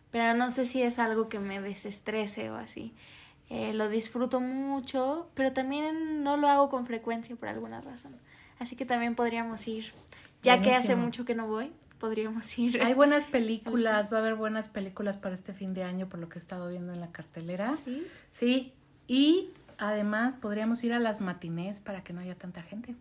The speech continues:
Speaker 1: Ah, también, sí,
Speaker 2: A mí me
Speaker 1: porque
Speaker 2: gusta ir cuando no hay tanta gente. Y bueno, como ahora cuando vas hay dos espacios y tres no y así, pues bueno, de todas maneras no hay tanta gente.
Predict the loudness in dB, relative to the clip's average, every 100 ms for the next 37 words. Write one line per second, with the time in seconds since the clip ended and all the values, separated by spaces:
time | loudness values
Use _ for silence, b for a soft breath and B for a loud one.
0 | -6 -2 -2 -4 -8 -8 -12 -14 -12 -4
1 | 2 6 10 10 8 4 2 2 0 -2
2 | -6 -4 -6 -6 -10 -10 -12 -14 -16 -20
3 | -8 2 4 4 4 2 4 2 0 0
4 | -2 -2 -2 -2 -4 -6 -6 -8 B B
5 | B B B B B 2 4 2 2 4
6 | 4 2 -4 -4 -4 -4 -4 -2 -2 -2
7 | -4 -4 -2 -2 -4 -6 -6 -6 -8 -8
8 | -8 -8 -8 -8 -8 -8 -8 -4 0 0
9 | 0